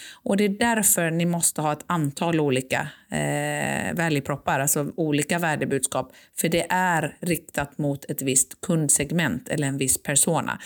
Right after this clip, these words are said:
Så det är återigen inte en one size fits all. Det är därför det inte är en hisspitch eller en, en unique selling point, för de är lite mer generella för hela bolaget. Här pratar vi om vilket värde vi skapar för ett specifikt kundsegment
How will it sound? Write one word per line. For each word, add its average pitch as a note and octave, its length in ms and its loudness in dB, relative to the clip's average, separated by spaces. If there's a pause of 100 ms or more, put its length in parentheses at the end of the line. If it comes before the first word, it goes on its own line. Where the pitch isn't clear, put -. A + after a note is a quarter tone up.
(180)
Så - 140 -2
det E3 160 2
är E3 280 2
återigen C#3 520 0
inte C3+ 260 -4
en C3+ 140 -4
one C3+ 240 -2
size C3+ 420 2 (140)
fits C#3 280 0
all. B2+ 200 0
Det D3+ 80 0
är D3 40 -2
därför D3+ 300 0
det E3 60 0
inte D#3 260 -2
är D#3 260 0
en C#3 140 -2
hisspitch - 640 0
eller F3 220 -4
en, C3+ 240 -4 (840)
en E3+ 220 2
unique D#3 260 2
selling D3 300 2
point, - 360 -4 (260)
för E3 120 2
de F#3 280 4
är D3+ 140 2
lite D#3 340 0
mer D3 220 -2
generella F3 540 2
för - 120 2
hela E3+ 360 2
bolaget. D3 540 0 (280)
Här F3+ 220 2
pratar F3 400 0
vi C#3+ 100 0
om D3 140 -2
vilket D3 460 0
värde D#3 460 2
vi D3 120 0
skapar D3 540 0
för C#3+ 420 0
ett D3 120 -4
specifikt - 840 0
kundsegment D3 800 2